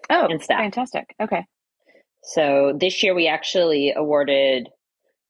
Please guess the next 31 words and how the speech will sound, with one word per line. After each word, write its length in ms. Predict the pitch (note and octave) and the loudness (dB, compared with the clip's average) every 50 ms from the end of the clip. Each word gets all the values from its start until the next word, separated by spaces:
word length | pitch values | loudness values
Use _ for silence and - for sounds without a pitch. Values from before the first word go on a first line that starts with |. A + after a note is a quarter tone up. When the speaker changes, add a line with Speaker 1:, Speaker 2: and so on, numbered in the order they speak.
| _ - | _ -4
Speaker 2:
three 180 | F#3+ G#3 G#3+ | -2 -2 -2
projects, 680 | - - F3 D#3 D3 C#3+ D#3 C#3 C#3 C#3+ C#3+ - - | 0 0 0 0 0 0 0 0 0 0 -2 -4 -6
and 140 | - C#3 D3+ | -6 -4 -4
it 100 | C3+ A2+ | -2 0
does 200 | - C#3 C#3+ C#3+ | 0 0 0 0
fall 200 | - D#3+ D3 D3+ | 0 0 0 0
under 160 | D3 D3 D3 | 0 -2 -4
the 140 | C#3+ - C#3 - | -4 -4 -6 -6
umbrella 480 | - D3 C#3+ C#3+ C3+ C3+ C#3 C#3 C3+ - | -6 -4 0 2 2 2 2 2 0 0
of 120 | - C3+ C3+ | -2 -2 -4
sustainability 720 | - - D#3+ - - C#3 C3+ C3+ C3 C3 C#3 C3+ C3+ C#3+ D3+ | -4 -8 -8 -6 -6 -6 -6 -4 -2 -2 0 0 0 0 0
at 60 | D3 | 0
F 100 | C3+ C#3 - | -2 0 0
I 120 | D#3 D#3 D3+ | -2 -2 -2
T. 340 | - - C#3 B2+ C3+ - - _ _ - - - - - _ - | -2 -4 -4 -4 -6 -8 -12 _ _ -20 -20 -20 -20 -20 _ -4
And 200 | - D#3 D#3+ - - | -2 -2 -2 0 0
under 180 | D#3+ E3 D#3 D3 | 0 0 0 2
that 180 | D3+ D3 C#3+ C#3+ | 2 2 2 2
umbrella, 300 | D3+ D3 C3+ B2 C3 B2+ | 0 0 2 2 2 0
I 40 | C3 | 0
think 160 | - C#3+ C#3+ - | -4 -8 -6 -4
we'll 100 | C#3 C3+ | -6 -4
talk 220 | - - C3+ C3+ - | -2 -2 -2 -2 0
a 40 | |
little 200 | C#3 C#3 C3 C3+ | -2 -2 -2 -2
bit 140 | C3 C#3 A#2 | -2 -4 -4
more 180 | C3 C3+ C3+ C3+ | -4 -4 -2 -2
about 260 | B2 C3+ C3 C3 - | 0 0 0 0 0
that 280 | C#3 C3 C3+ C3+ - - _ _ _ _ _ _ - - | 0 2 2 0 0 -4 _ _ _ _ _ _ -12 -6
later, 400 | C#3+ D#3 D3 C#3+ C#3 C3+ C#3+ - | -4 0 0 2 2 2 2 2
but 140 | - C3 | 0 -2